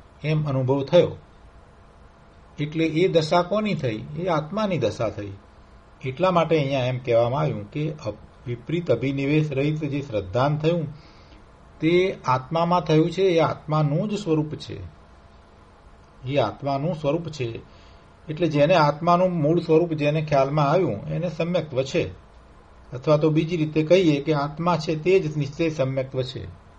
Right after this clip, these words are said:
એટલે શુદ્ધ આત્મા. અહીંયા આત્મા છે એનો અર્થ કેવો હોય તો એમ કહેવાય કે જે શુદ્ધ આત્મા છે એ શુદ્ધ આત્માનો ક્ષણિક અનુભવ છે એમ, કે આવો શુદ્ધ આત્મા છે. આત્માનું ભાન થવું અનુભવ દ્વારા એ જ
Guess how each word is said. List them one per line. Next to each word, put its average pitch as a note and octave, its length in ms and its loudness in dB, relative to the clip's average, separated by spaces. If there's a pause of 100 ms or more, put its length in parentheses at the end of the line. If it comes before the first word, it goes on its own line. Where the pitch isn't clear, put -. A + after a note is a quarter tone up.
(120)
એટલે D#3+ 200 -10
શુદ્ધ D#3 300 0
આત્મા. C3 360 0
અહીંયા A#2 320 -4
આત્મા C#3 300 -6
છે C#3 160 -6
એનો C3 260 -2
અર્થ B2 220 -6
કેવો F3+ 220 -4
હોય A2+ 140 -4
તો C3+ 120 -8
એમ C3+ 120 -4
કહેવાય C3 320 0
કે B2+ 100 -8
જે C#3+ 120 -6
શુદ્ધ B2+ 320 -6
આત્મા C3+ 420 -2
છે D3 200 -8 (640)
એ F3 100 -2
શુદ્ધ D#3 300 0
આત્માનો D3 500 4
ક્ષણિક D#3 400 -4
અનુભવ D#3 400 4
છે B2 220 -6
એમ, F#2 100 -10 (960)
કે - 140 -8
આવો D3+ 340 2
શુદ્ધ B2+ 260 0
આત્મા C3 420 0
છે. - 200 -12 (920)
આત્માનું C#3 520 -2
ભાન B2 360 2
થવું D#3+ 340 2
અનુભવ C3+ 380 4
દ્વારા D3 420 6 (1300)
એ F3 180 4
જ D#3+ 80 -2